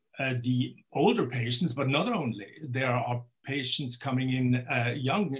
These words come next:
young, uh, ladies, young men already with that problem. It's mainly in the noses that are high, soft, and of course,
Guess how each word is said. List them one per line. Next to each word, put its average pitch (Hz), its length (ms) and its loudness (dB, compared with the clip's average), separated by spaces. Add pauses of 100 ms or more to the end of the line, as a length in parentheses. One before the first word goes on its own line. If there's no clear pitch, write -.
young, 143 360 -2
uh, 123 540 -6
ladies, 135 720 -2
young 131 340 -4
men 139 360 -2 (320)
already 135 340 2
with 120 220 2
that 120 260 -2
problem. - 400 -10 (280)
It's 135 180 -4
mainly 185 260 6
in 147 80 4
the 139 80 2
noses 139 440 2
that 110 180 -2
are 104 240 -2
high, 143 420 0
soft, 135 480 -2 (280)
and 127 120 2
of 123 100 -2
course, 139 300 0